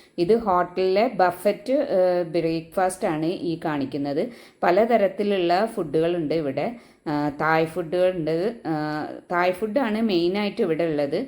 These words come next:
ഈ തായ്ലാൻഡിലെ ഫുഡ് എന്ന് പറഞ്ഞാൽ ഒട്ടും മസാല ഇല്ലാത്ത ഫുഡാണ്. പക്ഷേ നല്ല ഒരു ഒറിജിനൽ ഫ്ലേവർ ഈ ഫുഡിന് കിട്ടും. ആ, ഇവർ, ഇവരുടെ മെയിൻ ഡിഷസ് തായ്, ആ, സീ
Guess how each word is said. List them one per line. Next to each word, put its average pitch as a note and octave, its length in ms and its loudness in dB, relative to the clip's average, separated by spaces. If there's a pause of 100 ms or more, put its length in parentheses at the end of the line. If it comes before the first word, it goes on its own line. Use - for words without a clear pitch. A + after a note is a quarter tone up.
(380)
ഈ G#3+ 160 -2
തായ്ലാൻഡിലെ A3 720 2
ഫുഡ് G3+ 300 -4
എന്ന് G3+ 160 -2
പറഞ്ഞാൽ F#3 420 -2
ഒട്ടും G3 460 -4
മസാല F#3+ 480 2
ഇല്ലാത്ത F3 760 0
ഫുഡാണ്. E3 520 -2
പക്ഷേ G3+ 320 0 (380)
നല്ല A#3+ 400 2
ഒരു B3 240 4
ഒറിജിനൽ G#3+ 560 0
ഫ്ലേവർ F#3 480 2 (200)
ഈ F3 140 -4
ഫുഡിന് E3+ 440 -2
കിട്ടും. D3+ 320 -4 (360)
ആ, D#3 80 0 (280)
ഇവർ, F#3+ 240 2 (160)
ഇവരുടെ F#3+ 460 2
മെയിൻ F#3+ 400 0
ഡിഷസ് G#3 400 -2 (300)
തായ്, G3 480 0
ആ, F3+ 180 0
സീ F#3+ 220 -6